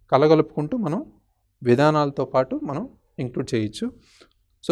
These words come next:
ఫైనల్‌గా కంక్లూజన్కి వచ్చేసరికి మనకున్న పెద్ద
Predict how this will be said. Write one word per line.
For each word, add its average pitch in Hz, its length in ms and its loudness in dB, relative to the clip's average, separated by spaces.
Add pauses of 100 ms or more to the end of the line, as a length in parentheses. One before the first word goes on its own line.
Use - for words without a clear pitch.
(140)
ఫైనల్‌గా 185 440 4
కంక్లూజన్కి 160 640 0
వచ్చేసరికి 143 540 -2 (1700)
మనకున్న 147 460 -2 (1080)
పెద్ద 151 200 4